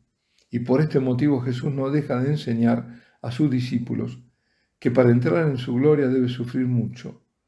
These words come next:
ser rechazado, condenado y crucificado, pues el sufrimiento forma parte de su misión.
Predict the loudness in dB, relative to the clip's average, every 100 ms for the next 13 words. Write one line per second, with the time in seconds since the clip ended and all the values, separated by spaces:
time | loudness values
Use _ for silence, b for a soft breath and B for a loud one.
0 | _ _ _ 2 4 4 0 -4 -2 -4
1 | -4 -8 -14 _ _ -6 0 2 2 2
2 | 2 -2 -4 -8 -8 -10 -10 -6 -6 -8
3 | -14 _ _ _ _ _ _ -4 2 2
4 | 2 -4 -2 2 4 2 0 -4 -6 -4
5 | -6 -8 -4 -2 -2 -4 -8 -8 -10 b
6 | b b -6 -4 -2 -2 -2 -6 -8 -8
7 | -12